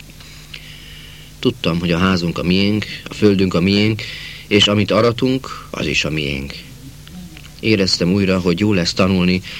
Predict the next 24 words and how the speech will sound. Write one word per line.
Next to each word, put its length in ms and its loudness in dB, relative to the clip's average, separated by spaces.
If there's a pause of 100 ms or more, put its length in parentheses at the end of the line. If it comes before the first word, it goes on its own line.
(400)
többet 380 6
tudni, 240 2
mint 220 4
a 60 4
többiek, 580 2
és 160 2
éreztem, 540 0
hogy 120 2
az 140 -2
elmúlt 380 0
idők 420 0
most 240 -2
vették 400 -4
le 80 -4
hideg, 340 -2
halott 320 -4
kezüket 480 -8
a 60 -8
szívemről. 600 -8 (1800)
A 120 -14
kocsi 240 4
megállt 400 2
a 40 0
hídon, 400 2